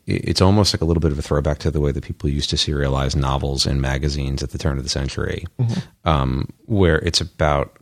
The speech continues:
Speaker 1: constantly having more content to generate. And one of the things that bugs me about watching on a laptop or on a phone, God help you,
Speaker 2: <laughs>
Speaker 1: is, like, turn it off and walk away whenever you want and restart whenever you want.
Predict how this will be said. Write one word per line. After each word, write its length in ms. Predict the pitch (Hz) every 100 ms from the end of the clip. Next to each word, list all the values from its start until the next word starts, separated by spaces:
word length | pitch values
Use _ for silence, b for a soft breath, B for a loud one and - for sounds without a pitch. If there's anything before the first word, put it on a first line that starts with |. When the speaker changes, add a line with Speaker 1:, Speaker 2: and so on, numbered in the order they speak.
| -
Speaker 1:
constantly 580 | - - 90 - 80 82
having 300 | 82 80 73
more 180 | 76
content 540 | 78 - 71 - 78 -
to 80 | 73
generate. 540 | 73 76 76 76 -
And 180 | 78 78
one 160 | 107 120
of 60 |
the 80 | 123
things 240 | - 117
that 160 | 101 -
bugs 200 | 82 78
me 120 | 80
about 240 | 78 73 -
watching 560 | 71 76 73 71 69 -
on 100 | 69
a 60 | 64
laptop 580 | 107 120 67 64 65
or 140 | 65 65
on 80 | 64
a 40 |
phone, 440 | - 73 78 71
God 240 | 64 65 64
help 240 | 64 65
you, 100 | 67
Speaker 2:
<laughs> 120 | 67
Speaker 1:
is, 360 | - 71 67 -
like, 340 | 73 69 67 - b b _
turn 280 | - 107 92
it 40 | 90
off 160 | 85
and 100 | 85
walk 180 | 78 76
away 200 | 69 78
whenever 300 | 65 64 62
you 100 | 57
want 240 | 58 55 55
and 180 | 80 76
restart 420 | 76 - 87 80 -
whenever 200 | 64 -
you 120 | 50
want. 260 | 50 50